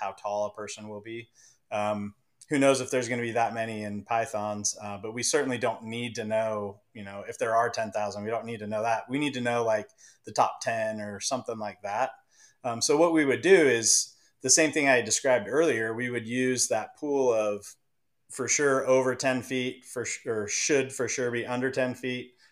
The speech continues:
or mo-, most likely to be under ten feet. Um, we would look at those two pools and use that same, uh,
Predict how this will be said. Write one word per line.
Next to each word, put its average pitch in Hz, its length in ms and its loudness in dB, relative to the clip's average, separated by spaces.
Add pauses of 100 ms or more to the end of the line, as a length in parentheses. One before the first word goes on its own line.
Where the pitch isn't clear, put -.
(120)
or 107 80 -4
mo-, 123 380 2
most 135 380 0
likely 120 380 -2
to 113 80 -8
be 113 140 -6
under 120 160 -6
ten 123 240 -4
feet. 127 300 -8 (460)
Um, 110 480 2
we 135 120 2
would 120 280 0
look 151 180 2
at - 80 -2
those 127 180 2
two 120 220 -4
pools 131 460 2
and 123 120 -6
use 135 200 0
that 120 200 2
same, 123 540 -2
uh, 107 300 -4